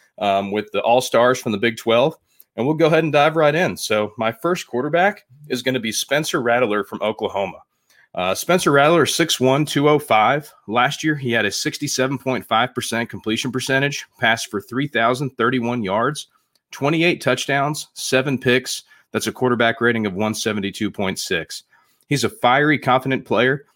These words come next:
He's got great arm strength. He's excellent on line drive throws. He just loves to attack team vertically in the passing game. He moves extremely well in the pocket. He's a good athlete. He looks good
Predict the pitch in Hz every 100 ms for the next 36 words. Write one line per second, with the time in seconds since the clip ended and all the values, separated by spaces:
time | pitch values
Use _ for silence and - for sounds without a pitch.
0 | _ - 107 110 76 98 110 131 - 123
1 | 123 131 127 131 _ _ 98 - - 120
2 | - 135 120 113 104 110 117 113 110 113
3 | 107 117 123 123 - - 113 107 101 113
4 | 123 - 123 107 110 101 - 107 95 95
5 | 92 - 82 80 101 95 - 80 80 78
6 | _ _ _ _ _ _ 139 123 135 170
7 | 131 120 - 147 143 110 117 123 101 -
8 | 110 120 139 - _ _ _ 135 113 95
9 | 123 139 123 139 151 160 - _ _ -
10 | 123 117 156 185 110 110 143 98 95